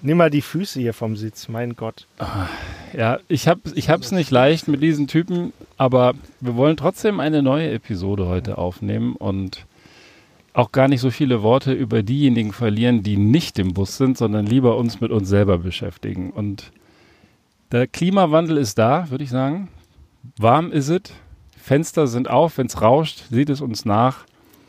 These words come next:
Speaker 2: Aber wir haben auch Getränke an Bord und ich bin heute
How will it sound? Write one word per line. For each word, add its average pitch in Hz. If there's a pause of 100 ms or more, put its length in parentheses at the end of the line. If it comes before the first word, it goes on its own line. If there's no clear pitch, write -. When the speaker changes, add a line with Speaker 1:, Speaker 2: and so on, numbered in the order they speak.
(300)
Speaker 2:
Aber 95
wir 95
haben 110
auch -
Getränke 110
an 98
Bord 98
und 117
ich -
bin 120
heute 139